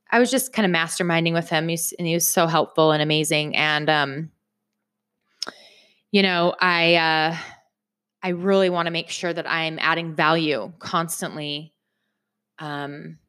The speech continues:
on my episodes, right? And so for me, it's like, this isn't just something that's like, I take lightly, if that makes sense. I really look at this as,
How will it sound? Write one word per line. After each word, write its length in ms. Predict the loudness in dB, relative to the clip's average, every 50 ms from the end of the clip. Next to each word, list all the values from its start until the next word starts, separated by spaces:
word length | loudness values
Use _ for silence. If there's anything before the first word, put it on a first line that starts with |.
| _ _ _ _ _ _ _ -2
on 460 | 2 2 4 2 2 0 -2 -6 -6 -4
my 600 | -2 0 0 2 2 0 0 0 -2 -4 -8 -14 _ _ _ _ _
episodes, 800 | -4 -4 -4 -4 -8 -8 -8 -8 -8 -8 -10 -10 -10 -10 -12 -16 _ _ _ _ _ _ -6 -2
right? 380 | 0 2 4 4 2 2 0 -6 -10 -10
And 160 | -8 -6 -6
so 260 | -2 0 2 2 2
for 200 | 0 -4 -6 -4
me, 680 | -2 0 2 2 2 4 4 4 2 2 0 -4 -10 _ _ _ _ _ _ _ _ _ _ _ _ _ _ -8
it's 180 | -6 -2 0
like, 300 | 0 0 0 -4 -4 0
this 400 | 2 2 2 2 0 -2 -4 -6 -2
isn't 380 | 0 0 2 2 2 0 0 2
just 280 | 2 2 2 2 0 0
something 600 | 0 0 -2 -2 -4 -4 -4 -4 -4 -4 -6 -2
that's 320 | -2 -2 -2 -4 -6 -4
like, 640 | -2 0 0 2 2 0 0 -2 -8 -16 -20 -20 -20 _ _ _ _ _ _ _ _ _ _ _ _ _ _ _ _ _ -6
I 60 | -6
take 340 | -6 -6 -8 -8 -8 -6 -6
lightly, 560 | -4 -4 -2 -4 -4 -6 -6 -6 -8 -10 -14 _ _ -12
if 120 | -12 -4 -4
that 180 | -4 -2 -2
makes 240 | -6 -6 -6 -6 -2
sense. 500 | 0 0 2 2 0 0 -2 -6 -8 -10 -14 -20 -20 -20 -20 -20 -20 -20 -20 -20 _ _
I 220 | -2 0 4 4 4
really 760 | 2 2 0 2 4 4 6 6 6 6 6 6 4 4 2
look 300 | 2 0 -2 0 0 -2
at 80 | -4 -4
this 160 | -4 -2 0
as, 560 | 0 0 2 2 0 0 -2 -2 -6 -10 -14